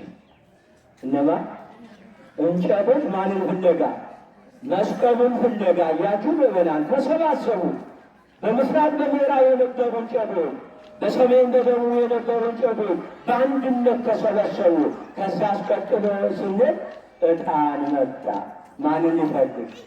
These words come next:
ማንን ሊፈልግ? ቅዱስ መስቀሉን ሊፈልግ። አያችሁ ምዕመናን ምን ያህል ለካ ከእንጨት የወረዱ ናቸው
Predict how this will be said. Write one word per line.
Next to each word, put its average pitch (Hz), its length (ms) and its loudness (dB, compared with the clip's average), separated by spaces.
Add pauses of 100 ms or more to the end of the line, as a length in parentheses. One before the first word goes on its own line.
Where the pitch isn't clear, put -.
(680)
ማንን 180 400 0
ሊፈልግ? 202 500 0 (380)
ቅዱስ 180 400 -4
መስቀሉን 175 560 0
ሊፈልግ። 170 520 0
አያችሁ 185 480 0
ምዕመናን 175 500 0 (340)
ምን 214 280 0
ያህል 220 360 2 (300)
ለካ 262 320 -4 (120)
ከእንጨት 185 540 -2
የወረዱ 156 560 0
ናቸው 139 460 -2